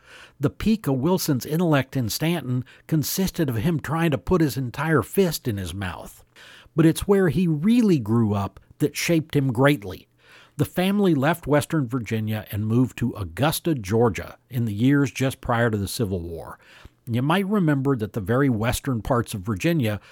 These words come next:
refused to secede and became the state of West Virginia in eighteen sixty-three. Wilson was gone by then, but literally a contiguous county to the one where he was born was a Union County. So you can imagine the vibe around there, right?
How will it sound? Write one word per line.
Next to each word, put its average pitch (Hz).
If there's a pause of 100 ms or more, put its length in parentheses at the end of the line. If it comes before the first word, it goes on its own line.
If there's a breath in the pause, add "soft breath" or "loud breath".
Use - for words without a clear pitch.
(200 loud breath)
refused 170
to 151
secede 90 (240 soft breath)
and 123
became 170
the 156
state 143
of 143
West 117
Virginia 101 (340 loud breath)
in -
eighteen 113
sixty-three. - (300)
Wilson 123
was 107
gone 208
by 95
then, 85 (360 loud breath)
but 127
literally 135
a 135
contiguous 196
county 160
to 120
the 110
one 139
where 139
he 147
was 135
born 123 (240 loud breath)
was 127
a 117
Union 139 (160)
County. 98 (340 soft breath)
So 139 (160 soft breath)
you 170
can 156
imagine 151
the 156
vibe 160
around 92
there, 80
right? 135